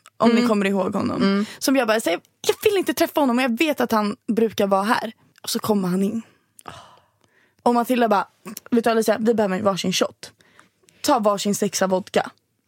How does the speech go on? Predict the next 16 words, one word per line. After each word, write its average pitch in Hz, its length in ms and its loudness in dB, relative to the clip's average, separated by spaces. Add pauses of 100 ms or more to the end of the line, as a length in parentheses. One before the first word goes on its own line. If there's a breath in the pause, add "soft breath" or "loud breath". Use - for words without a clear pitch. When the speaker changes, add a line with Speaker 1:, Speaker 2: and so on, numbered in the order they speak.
(100)
Speaker 2:
Oh 220 140 4
my 190 60 0
God, 185 100 2
ja. 180 380 2
Speaker 1:
Och 233 80 4
då 240 80 4
hade 269 140 0
vi 220 160 2
redan 202 260 2
druckit, 220 480 -2
alltså 208 280 0
klockan 226 380 -2
var 196 120 2
typ - 240 -4
tolv 190 360 0
här. - 240 -4